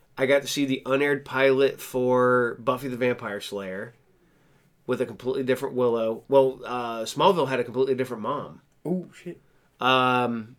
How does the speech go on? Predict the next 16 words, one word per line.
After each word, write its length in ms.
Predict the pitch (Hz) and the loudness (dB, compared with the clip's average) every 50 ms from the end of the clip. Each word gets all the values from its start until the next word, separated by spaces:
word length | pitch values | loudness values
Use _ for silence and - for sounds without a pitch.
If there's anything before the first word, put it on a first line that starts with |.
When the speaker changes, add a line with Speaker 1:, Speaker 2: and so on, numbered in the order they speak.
| _ _ - | _ _ -20
Speaker 1:
the 260 | - - 123 120 127 | -18 -14 -6 -6 -4
first 280 | 120 127 131 120 - 127 | -2 0 -2 -2 -2 -4
ones 160 | 127 120 110 | -4 -4 -2
I 80 | 123 117 | -2 -2
got 140 | 123 120 | -2 -4
to 60 | 110 104 | -4 -6
see, 180 | - 127 - - | -6 -8 -6 -4
I 80 | 123 | 0
got 100 | 131 139 | 0 0
to 60 | 127 | 0
see 220 | - - - 139 135 | 0 -2 0 0 2
an 60 | 127 | 2
advanced 380 | 120 110 123 135 139 135 139 - | 2 0 2 0 0 0 -2 -6
screening 640 | - - 139 139 139 135 135 135 135 135 135 131 - - | -4 -2 0 0 4 4 6 6 6 4 2 -4 -6 -4
of, 500 | 120 123 123 120 123 120 120 113 110 120 | -2 0 0 2 2 0 0 -2 -4 -6
um, 560 | 120 117 117 113 107 107 104 101 98 95 | -4 -2 -2 -2 -4 -4 -6 -8 -12 -14